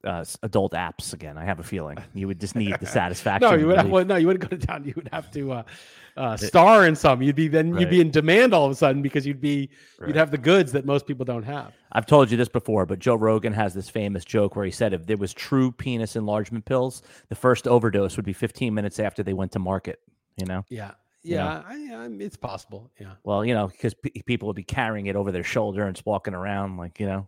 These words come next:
Speaker 1: that's,
Speaker 2: Yeah,
Speaker 1: you know.
Speaker 2: yeah.
Speaker 1: Anyway, I don't deliver
Speaker 2: I,
Speaker 1: the s-,
Speaker 2: yeah,
Speaker 1: same way he
Speaker 2: no.
Speaker 1: does,
Speaker 2: Well,
Speaker 1: but
Speaker 2: no, I, I just also don't think that, that there's a limit, you know, there's a limit to when it becomes a handicap,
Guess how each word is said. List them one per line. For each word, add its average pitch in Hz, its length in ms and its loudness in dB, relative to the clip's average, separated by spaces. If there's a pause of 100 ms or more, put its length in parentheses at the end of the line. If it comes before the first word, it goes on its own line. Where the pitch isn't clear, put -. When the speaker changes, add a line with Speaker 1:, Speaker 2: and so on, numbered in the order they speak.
Speaker 1:
that's, 110 340 -8
Speaker 2:
Yeah, 101 40 -8
Speaker 1:
you - 60 -8
know. 160 80 -12
Speaker 2:
yeah. 110 200 -8
Speaker 1:
Anyway, 92 200 -4
I 101 120 2
don't 120 160 2
deliver 110 220 0
Speaker 2:
I, 190 60 -2
Speaker 1:
the 180 60 -10
s-, - 60 -18 (180)
Speaker 2:
yeah, 160 260 -10
Speaker 1:
same 92 80 -6
way 90 120 -8
he 117 80 -6
Speaker 2:
no. 110 140 -4
Speaker 1:
does, 73 160 -14
Speaker 2:
Well, 247 100 6
Speaker 1:
but 277 80 4
Speaker 2:
no, 180 80 8
I, 185 360 6
I 170 80 8
just 180 160 -2
also 160 200 -2
don't 139 220 2
think 131 220 0
that, 113 180 -6
that 113 320 -6 (640)
there's 143 240 6
a 127 60 -2
limit, 120 420 2
you 117 120 -6
know, 104 200 -6
there's 110 140 -6
a 127 60 -4
limit 139 360 2 (380)
to 131 140 -6
when 120 100 -2
it 107 80 -6
becomes 113 300 -6
a - 20 -6
handicap, 113 560 -6